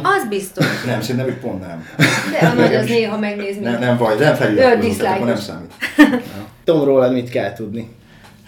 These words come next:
Speaker 2: Hát, én egy elég érdekes, színes egyéniség vagyok, ezt így mondhatom magamról. Tehát, hogy a tipikus magyar vállalkozó, rengeteg mindenbe belefogok, de a fő irányvonal nekem az informatika.
Speaker 3: Aha.
Speaker 2: Tehát van egy ilyen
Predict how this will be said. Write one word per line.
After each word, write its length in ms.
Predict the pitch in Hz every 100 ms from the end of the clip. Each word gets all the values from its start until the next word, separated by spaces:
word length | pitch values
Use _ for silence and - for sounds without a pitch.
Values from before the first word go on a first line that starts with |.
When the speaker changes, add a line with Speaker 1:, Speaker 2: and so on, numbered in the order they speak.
| -
Speaker 2:
Hát, 340 | 135 143 - - - - 147
én 80 |
egy 280 | 175 170 -
elég 340 | - 127 107 98
érdekes, 380 | 107 101 92 98
színes 280 | 104 95
egyéniség 480 | 92 90 92 92 82
vagyok, 180 | 90 85
ezt 180 | 90 98
így 60 | 92
mondhatom 340 | 104 104 92
magamról. 420 | 95 90 95 147 - - - -
Tehát, 140 | 107
hogy 180 | 127 131
a 60 | 139
tipikus 400 | 117 107 123 120
magyar 240 | 123 107
vállalkozó, 500 | 104 95 90 104 104
rengeteg 480 | 131 127 113 107 104
mindenbe 380 | 113 107 101 92
belefogok, 580 | 107 117 147 143 151 -
de 120 | 107
a 140 | 107
fő 340 | 104 120 104 95
irányvonal 400 | 104 98 101 101
nekem 160 | 98 87
az 60 |
informatika. 680 | 95 98 107 113 120 127 143 - -
Speaker 3:
Aha. 260 | 107 113 160
Speaker 2:
Tehát 160 | - 107
van 80 |
egy 180 | 107 98
ilyen 400 | 104 98 98 95